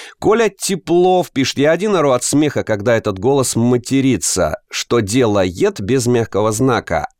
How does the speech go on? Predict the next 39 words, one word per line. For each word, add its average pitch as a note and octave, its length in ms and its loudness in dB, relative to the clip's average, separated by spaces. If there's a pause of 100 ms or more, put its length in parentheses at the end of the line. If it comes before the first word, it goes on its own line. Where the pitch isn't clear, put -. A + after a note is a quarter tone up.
(120)
А G2+ 380 2
так, G3 300 -2
Коля, G#2+ 340 0
ну, D3+ 240 0
как B2+ 320 -4
бы, G#2 260 -2 (240)
<laughs> - 240 -20
да A#2+ 140 0
все D3 380 -2
орут, C#3+ 320 0
в F#2+ 60 -6
общем-то, F2 560 -4
ну, F#2 160 0
большинство, A2 800 -2
да F2 80 -2
я F#2+ 160 0
тоже. E2 360 -4 (680)
Маты, G#2+ 640 0 (220)
мат A3+ 300 0
ради F#3 240 0
мата — G3+ 300 0
это C#3 200 -2
плохо, A#2 540 -2
а - 40 0
вот - 160 -4
когда, F3+ 440 -2
сука, - 680 -2 (260)
его F3 400 -2
вернуть F#3+ 600 0
нормально, E3 880 0 (400)
ну, C4+ 240 2
вот, D3 240 -2 (680)
реально C#3 560 2
в - 140 -10
тему, A#2 420 0
как, F#2 260 -2
знаешь, C#3+ 300 -2
это - 160 -8
как - 240 -10